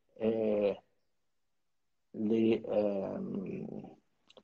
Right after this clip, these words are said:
eh, cose finanziarie. Allora, Sebastiano mi chiede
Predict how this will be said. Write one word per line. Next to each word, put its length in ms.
eh, 240
cose 260
finanziarie. 640
Allora, 400
Sebastiano 760
mi 160
chiede 440